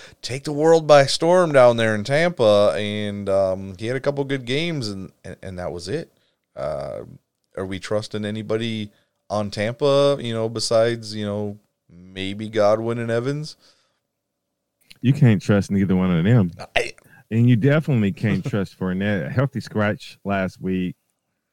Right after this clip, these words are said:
Speaker 2: um, screams to me disciplinary. Um, I, I guess they didn't
Speaker 1: <laughs>
Speaker 2: n-, need him, but
Speaker 1: No,
Speaker 2: I,
Speaker 1: but
Speaker 2: it,
Speaker 1: he's gotta be better than your second string running back,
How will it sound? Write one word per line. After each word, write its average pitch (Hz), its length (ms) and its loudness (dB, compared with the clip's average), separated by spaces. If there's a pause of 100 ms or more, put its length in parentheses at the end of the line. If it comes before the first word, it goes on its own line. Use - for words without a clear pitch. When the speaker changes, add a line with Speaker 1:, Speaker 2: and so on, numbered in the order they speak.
(140)
Speaker 2:
um, 95 140 -6
screams 117 380 -4
to - 60 -4
me 101 160 -2
disciplinary. 90 920 -4 (840)
Um, 85 920 -4 (1500)
I, 113 120 -4 (200)
I 90 60 -8
guess 110 220 -4
they 107 120 2
didn't 92 320 -2
Speaker 1:
<laughs> - 120 -8
Speaker 2:
n-, 92 260 -8
need 90 520 -2
him, 82 320 -2
but - 140 -4
Speaker 1:
No, 156 580 2
Speaker 2:
I, 262 40 -2
Speaker 1:
but 240 640 2 (200)
Speaker 2:
it, 139 200 -8 (720)
Speaker 1:
he's 196 300 -4
gotta 233 240 -2
be 165 160 -4
better 151 420 4
than 117 360 -2
your 104 260 -2
second 127 460 0
string 120 360 -4
running 120 380 0
back, 98 480 0